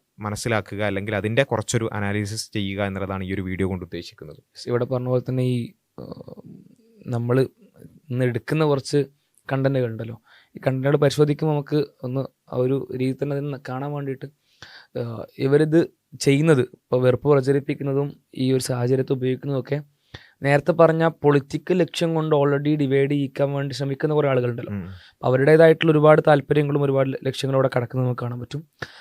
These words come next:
Speaker 2: അപ്പൊ ഈ താല്പര്യങ്ങൾ ഉണ്ടായിരിക്കെ ഇതിനു വേണ്ടി ഒരുപാട് ആളുകൾ പണിയെടുത്തുകൊണ്ടിരിക്കെ, ഇതിനു വേണ്ടി ഒരുപാട് ആളുകൾ കൂടിയിരിക്കെ, ആ ആളുകൾ എന്ത് ചെയ്യണം? ഞങ്ങൾ ഓഡിയൻസ് ആയിട്ട് കൂടി വരണം.
Speaker 1: ഉം.
Speaker 2: അവിടുന്നുള്ളൊരു, ഒരു ഗെയിൻ, ഞങ്ങളൊരു ഫോളോവേഴ്സ് കുറച്ച് കൂടുക, ഞങ്ങളൊരു, ഒരു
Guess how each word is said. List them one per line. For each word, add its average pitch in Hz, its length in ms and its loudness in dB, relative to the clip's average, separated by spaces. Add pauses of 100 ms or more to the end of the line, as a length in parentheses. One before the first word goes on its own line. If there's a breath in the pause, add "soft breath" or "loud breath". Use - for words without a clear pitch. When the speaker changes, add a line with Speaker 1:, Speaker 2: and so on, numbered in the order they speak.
(140 loud breath)
Speaker 2:
അപ്പൊ 135 140 2
ഈ 175 140 2
താല്പര്യങ്ങൾ 175 600 6
ഉണ്ടായിരിക്കെ 151 640 6 (520)
ഇതിനു 135 220 4
വേണ്ടി 180 180 6
ഒരുപാട് 160 220 8
ആളുകൾ 156 200 8
പണിയെടുത്തുകൊണ്ടിരിക്കെ, 139 800 0 (380 soft breath)
ഇതിനു 147 180 4
വേണ്ടി 170 160 4
ഒരുപാട് 160 200 8
ആളുകൾ 156 240 8 (160)
കൂടിയിരിക്കെ, 143 640 0 (580)
ആ 208 160 8
ആളുകൾ 185 280 8
എന്ത് 170 120 4
ചെയ്യണം? 151 180 6
ഞങ്ങൾ 147 240 0
ഓഡിയൻസ് 139 280 2
ആയിട്ട് 131 100 0
കൂടി 135 120 -2
വരണം. 120 280 0 (280 loud breath)
Speaker 1:
ഉം. 98 120 -12 (200 loud breath)
Speaker 2:
അവിടുന്നുള്ളൊരു, 208 640 8
ഒരു 170 160 4
ഗെയിൻ, 151 400 6 (100)
ഞങ്ങളൊരു 135 320 0
ഫോളോവേഴ്സ് 131 440 2
കുറച്ച് 127 240 -2
കൂടുക, 120 240 -2
ഞങ്ങളൊരു, 123 500 -4
ഒരു 123 200 -4